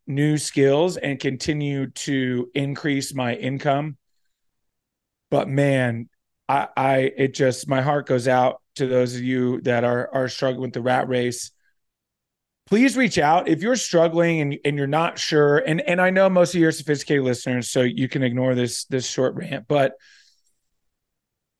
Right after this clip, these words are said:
uh, sophisticated investors, and a lot of you are high income earners.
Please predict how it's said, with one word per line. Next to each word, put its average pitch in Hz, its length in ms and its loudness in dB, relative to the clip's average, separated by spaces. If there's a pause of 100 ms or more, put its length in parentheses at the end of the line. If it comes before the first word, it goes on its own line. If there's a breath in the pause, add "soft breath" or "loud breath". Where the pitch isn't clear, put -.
(200)
uh, 151 140 4
sophisticated 147 560 0
investors, 131 720 0
and 127 160 -2
a 127 60 -2
lot 131 200 2
of 127 60 -4
you 131 140 0
are 127 40 2
high 127 220 0
income 123 260 -6
earners. 120 520 -6